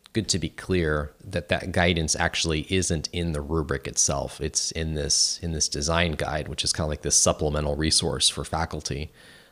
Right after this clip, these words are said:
Um, and so I can completely understand, you know, the perspective that that doesn't go far enough to address diversity, equity, and inclusion. And I think part of the issue is that the Q M peer review infrastructure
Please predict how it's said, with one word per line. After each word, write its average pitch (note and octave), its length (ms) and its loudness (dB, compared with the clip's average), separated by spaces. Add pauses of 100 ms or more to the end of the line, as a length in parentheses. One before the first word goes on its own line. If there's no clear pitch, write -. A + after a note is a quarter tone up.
Um, D#2 480 -4
and F#2 140 2
so F#2 320 6 (280)
I G2 80 4
can G#2 200 0
completely F#2 440 4
understand, E2+ 920 2
you E2+ 100 -2
know, D2+ 280 0
the E2 140 -2
perspective - 720 0
that D#2+ 220 -2
that E2 200 2
doesn't F2+ 260 4
go D2+ 120 4
far D2+ 240 2
enough - 520 -2
to D#2 200 -2
address D2 680 0
diversity, D2+ 560 0
equity, D2 300 -4
and C#2+ 80 -6
inclusion. C#2+ 580 -6 (600)
And G#2+ 100 4
I G2+ 40 4
think - 220 -2
part D3 160 8
of C3 40 6
the F2+ 120 6
issue E2+ 320 4
is D#2+ 140 0
that D#2+ 220 0
the F2 100 0
Q G#2 300 0
M F2 400 2
peer G#2 220 2
review E2 200 2
infrastructure C#2+ 1040 -2